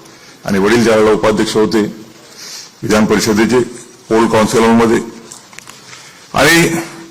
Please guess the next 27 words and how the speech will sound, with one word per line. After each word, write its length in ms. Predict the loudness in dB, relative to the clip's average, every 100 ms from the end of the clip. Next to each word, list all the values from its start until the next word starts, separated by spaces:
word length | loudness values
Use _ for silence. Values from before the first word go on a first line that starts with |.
| -8
त्यानंतर 320 | 0 2 4 2
एकोणीसशे 440 | 2 2 2 2
एक्क्याऐंशी 320 | 2 0 2
मध्ये 280 | 2 2 2
या 100 | 2
बिल्डिंगचं 480 | 2 2 0 0 0
उद्घाटन 360 | 0 0 2
झालं, 200 | 2 2
नव्या 200 | 2 2
बिल्डिंगचं, 420 | 2 0 -2 -2 -4 -8 -20 -20 -20 -20 -10 -2
त्याही 160 | 2
वेळेला 220 | 4 4
ते 400 | 2 2 2 0
सभापती 480 | -2 -2 0 2 2
होते 260 | 0 2 2
आणि 160 | 2
त्यांच्या 340 | 0 0 0 0
उपस्थितीत 500 | 0 -4 -6 -6 -6 -6 -18 -20 -20 -8
आजही 280 | -2 0 0
ब्लॅकवरती 520 | 2 0 2 0 2
नाव 180 | 2 4
आहे. 180 | 4 2 -2 -12 -18 -20 -20 -20 -20 -20 -20 -20 -20 -20 -20 -20 -20 -12
आणि 120 | -2 0
अशा 580 | 2 2 2 2 -4 -10 -14 -20 -20 -20 -20 -20 -20 -20 -20 -20 -20 -12
विधिमंडळाच्या 680 | -4 0 2 2 2 2 2
इमारतीत 440 | 2 4 2 2 0 -2 -8 -10 -12 -16 -20 -20 -20 -20 -20 -20 -4
ज्या 440 | 0 2 0 -4